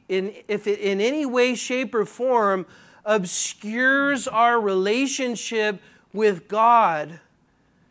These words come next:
then it becomes an idol, and then it becomes something that distracts one's relationship with God,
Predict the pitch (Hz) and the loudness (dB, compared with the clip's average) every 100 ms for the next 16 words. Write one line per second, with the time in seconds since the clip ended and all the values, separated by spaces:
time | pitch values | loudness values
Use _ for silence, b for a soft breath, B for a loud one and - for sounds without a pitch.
0 | b b b b b b - 156 240 302 | b b b b b b -8 0 2 2
1 | 269 233 254 247 240 190 175 165 190 233 | -2 -4 -2 -2 -2 -4 -4 -6 -2 0
2 | 247 214 175 175 214 277 302 247 - 254 | 2 2 0 0 0 0 -2 -6 -6 -4
3 | 247 - 247 208 226 196 170 180 - - | -4 -4 -6 -6 -4 -4 -4 -8 -8 -10
4 | 202 220 226 - - b b - 196 202 | -2 0 0 -2 -14 b b -4 -2 0
5 | 170 185 190 226 240 240 214 - 202 190 | 0 -2 0 -2 -2 -6 -8 -4 -4 -4
6 | B B - 180 - 208 220 208 170 | B B -6 -6 -6 0 4 4 2